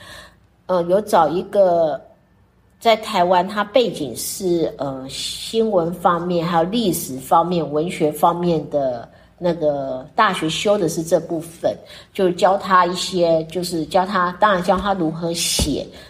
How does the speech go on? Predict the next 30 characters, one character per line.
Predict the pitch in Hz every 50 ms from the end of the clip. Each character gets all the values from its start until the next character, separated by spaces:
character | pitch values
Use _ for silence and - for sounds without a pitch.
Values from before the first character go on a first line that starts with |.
| -
然 | - 139 143 175
后 | 202 180
给 | 180 - - 131
他 | - 170 175 175 -
带 | - 185 170
一 | 160 160
些 | 160 - - 156
的 | 147 135
观 | 131 - - 147 135 131 143 147
念， | 151 143 123 92 - - _ _ _ _ _ _
然 | 147 139 147
后 | 160 170 180 165 165 160 160
带 | - 202 180 170
他 | 175 170 160 156
一 | 147 165
些， | 170 - - 170 165 156 156
就 | 160 - 170
是 | 165 - - 165
我 | 151 165 160
没 | 175 214
办 | 226 294 269
法 | 254 226
给 | - - 143 123
他 | - - - 156 156 160
的 | 165 147 147
那 | 160 165
知 | 156 - 165 160
识 | 160 - - 151
面， | 143 143 143 139
由， | 147 147 147 156 170